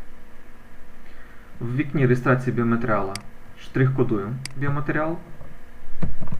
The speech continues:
Також цей штрих-код можна роздрукувати та наклеїти на пробірку з біоматеріалу.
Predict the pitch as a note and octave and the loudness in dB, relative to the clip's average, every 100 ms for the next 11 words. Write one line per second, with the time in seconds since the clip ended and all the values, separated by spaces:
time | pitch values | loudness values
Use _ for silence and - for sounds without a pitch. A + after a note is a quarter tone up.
0 | - - C3+ B2 - - B2 A2+ - B2+ | 4 4 4 4 2 0 0 0 0 -2
1 | C3 A#2+ A#2+ A2+ A2 B2+ - A#2 A2+ F#2+ | 0 -2 -2 0 0 2 2 0 0 0
2 | F2+ - F3 - C#3+ C3+ - B2 C3 A2+ | -2 -6 -6 -4 -4 -2 -2 0 0 0
3 | A#2 A2+ - - - - - - - - | 0 2 2 6 8 10 10 10 8 6
4 | - G#2+ A#2 G#2 - F#2 - | 6 6 4 4 0 -2 -4